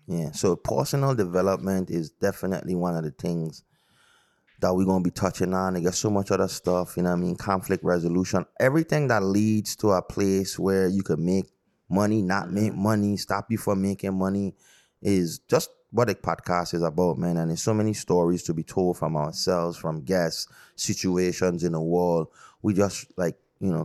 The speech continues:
Speaker 1: Kyle say at the very beginning, man, we just really wanna have the conversation. We
Speaker 2: Facts.
Speaker 1: just really wanna be able to, and it's something that me and him been talking about for a long time,
Speaker 2: Mm-hmm.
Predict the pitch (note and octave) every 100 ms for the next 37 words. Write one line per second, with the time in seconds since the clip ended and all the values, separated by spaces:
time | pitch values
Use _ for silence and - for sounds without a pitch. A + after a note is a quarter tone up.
0 | - F#2 F2+ F2+ - F#2 F2 E2 E2 D#2+
1 | D2+ F2+ D#2+ D2+ E2 E2+ D#2+ D#2+ D#2+ E2
2 | F2 - F#2 F#2 F2 D#2 D#2+ F2 D2+ D#2+
3 | - E2 D2+ D2+ D#2+ D#2 - E2 D#2 D2
4 | _ _ _ _ - E2 F2+ E2+ F2 F2
5 | E2+ E2+ E2 D#2+ E2 D#2 D#2+ - E2 D2+
6 | C#2+ _ _ _ _ - _ F2 F#2+ -
7 | G#2+ G#2+ B2+ A2+ F#2 F#2 G#2 F#2 F2+ F#2
8 | F2+ D#2+ - F2 F2 F2 E2 D#2 E2 D#2
9 | F2 D#2+ D#2 D#2+ E2+ E2 E2 - F2 E2+
10 | D#2+ D#2+ E2+ F#2